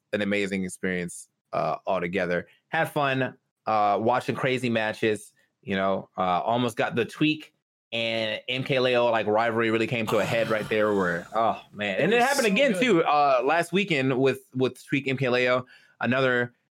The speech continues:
Speaker 1: game five situation, uh, where Tweak just couldn't clutch it out. But he, you can definitely tell that he's getting closer. As long, if, if Tweak can clutch out that last game, he would definitely be the best, the best player by now. But it's just him in that last game against M K Leo never go well.
Speaker 2: Yeah, and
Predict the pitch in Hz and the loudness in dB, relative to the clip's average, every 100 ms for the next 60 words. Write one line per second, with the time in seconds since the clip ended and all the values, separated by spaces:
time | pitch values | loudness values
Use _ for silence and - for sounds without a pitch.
0 | _ - 120 131 123 127 120 117 117 117 | _ -10 -4 -2 0 0 0 -2 -2 2
1 | 120 117 117 117 - _ _ _ - 95 | 0 0 -4 -4 -8 _ _ _ -6 -2
2 | 92 90 90 95 - 113 110 - 123 - | 0 0 0 -2 -2 -4 -4 -2 -4 -2
3 | 120 - 127 104 107 104 107 101 101 110 | -2 0 0 0 -2 -2 -6 -6 -4 -2
4 | 104 117 127 139 135 147 143 123 123 107 | -2 0 0 0 0 0 2 0 0 0
5 | 135 131 160 170 117 - _ _ 117 110 | -2 0 0 0 -2 -6 _ _ -2 0
6 | 127 156 143 143 180 175 302 320 294 - | 0 2 0 0 -2 0 2 2 2 2
7 | 233 214 180 156 147 143 123 131 117 113 | 2 2 2 2 2 0 -2 -2 -2 -4
8 | - _ _ _ _ _ 107 131 165 151 | -10 _ _ _ _ _ -4 2 2 4
9 | 143 139 127 120 110 101 98 - - 104 | 2 2 0 0 0 0 0 -4 -6 -2
10 | 98 - 95 87 87 85 85 82 82 90 | -2 -2 -2 -2 -4 -6 -6 -8 -8 -8
11 | - 110 - 143 147 123 117 123 117 120 | -6 -6 -2 -2 0 0 0 0 -2 -4
12 | 110 98 98 101 104 98 95 95 95 98 | -2 -2 -4 -6 -2 -2 0 0 0 0
13 | 95 92 87 85 80 76 _ _ _ _ | 0 -2 -2 -2 -6 -10 _ _ _ _
14 | _ - 147 139 | _ -8 -8 -10